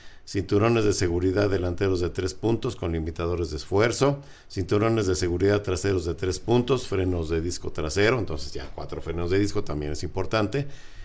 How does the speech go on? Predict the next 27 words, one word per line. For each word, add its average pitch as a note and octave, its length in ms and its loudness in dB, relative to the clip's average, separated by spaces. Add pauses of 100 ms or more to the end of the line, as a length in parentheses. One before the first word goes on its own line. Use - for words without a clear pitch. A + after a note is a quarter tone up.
(220)
indicador B2+ 500 6
de A#2 80 6
presiones A2 440 6
de F2+ 120 2
neumáticos, G#2 720 2
reconocimiento F#2 720 0
de F2 140 -2
cansancio F#2 420 0
del E2+ 140 0
conductor, F2 580 -2 (440)
importante, F2 720 -4 (560)
aunque G#2+ 520 4
a G#2+ 80 4
mí A#2 200 4
no A#2 200 4
me A2+ 120 2
encanta, A2+ 580 0
por-, F#2 180 -8
depende, B2 420 6
no C3 140 6
lo A#2+ 80 2
he - 20 -4
probado G2 280 4
en F2 80 0
este, F2+ 180 -4
pero F2 220 0
no, G#2+ 140 6